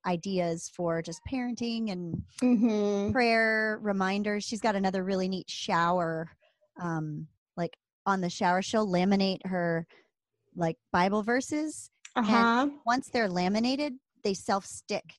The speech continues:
Speaker 1: to the tile on the
Speaker 2: Mm-hmm,
Speaker 1: shower.
Speaker 2: mm-hmm.
Speaker 1: So stuff like that. And she was on the podcast. I don't know what number that episode was, but I can, you know, get back to that at some point. But yeah, it was fun.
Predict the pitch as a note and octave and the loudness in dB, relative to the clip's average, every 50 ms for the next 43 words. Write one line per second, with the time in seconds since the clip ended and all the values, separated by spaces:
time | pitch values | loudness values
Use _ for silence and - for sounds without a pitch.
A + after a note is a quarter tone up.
0 | _ _ - - G#3 F3 F#3 F3+ - - - - F#3 F#3 F#3 D4 D4+ C#4 A#3+ B3+ | _ _ -6 -6 -4 -4 -4 -6 -6 -8 -4 -2 0 4 8 8 10 10 10 12
1 | D#4 D4+ C#4+ D4 - D4 D4+ D4+ - D4 B3+ C4 C4+ C4 C4 C4+ C4+ C4+ A3+ G3 | 12 12 12 12 12 10 8 10 10 10 10 12 12 10 10 10 8 6 4 0
2 | F#3 F#3+ - _ - - _ _ _ - - D#4 D#4+ - C4+ G#3+ F#3+ - F3 E3 | -2 -4 -6 _ -20 -20 _ _ _ -6 -2 -2 -2 0 0 -2 0 0 0 -2
3 | D3 - - - G3 F#3+ F3+ - - C4 B3 B3 A#3 A#3 A3+ G3+ F#3 - - G3+ | -2 -2 -4 -4 -4 -4 -6 -6 -4 -4 -2 -2 0 0 0 0 -2 0 2 2
4 | G3 F#3+ - - G3 E3+ E3+ E3+ - - - - F3+ G#3 - G3+ F#3+ F3+ E3+ - | 2 2 0 -2 -2 -2 -2 -4 -6 -8 -6 -4 -4 -4 -4 -2 -2 -2 -2 -2
5 | F#3+ F3+ F3 F3+ F3 F3+ F3 E3+ E3 D#3+ - - F3+ - - F3+ - F#3 F3 E3+ | -2 -2 -2 -2 -2 -4 -2 -2 -2 -4 -4 -8 -10 -10 -10 -8 -6 -4 -4 -4
6 | E3 E3+ E3 E3 E3 E3 - - _ - - - _ _ - - F#3+ F#3 F#3 F3+ | -2 -4 -4 -4 -6 -8 -10 -14 _ -20 -20 -20 _ _ -10 -6 -4 -2 -2 -2
7 | - G3 F3 F3 E3+ D3 - _ _ _ - F#3 E3+ D#3+ D#3 D3+ D3+ C3+ F#3+ F3 | -4 -4 -6 -6 -6 -8 -12 _ _ _ -10 -8 -8 -6 -6 -8 -8 -8 -8 -8
8 | - F3+ E3+ D#3+ - - F#3+ E3+ E3 D#3+ E3 - - - F#3 F3+ D#3+ F3 D#3+ D#3 | -6 -6 -6 -6 -6 -8 -6 -4 -4 -4 -4 -8 -8 -10 -10 -8 -8 -8 -8 -8
9 | - - E3 B2+ G#3 G3+ E3+ E3 - _ _ _ _ _ - - G3 F#3 - - | -8 -8 -6 -2 0 0 0 0 -4 _ _ _ _ _ -8 -6 -4 -4 -4 -4
10 | - E3+ D#3 D#3 D#3+ | -4 -4 -4 -4 -8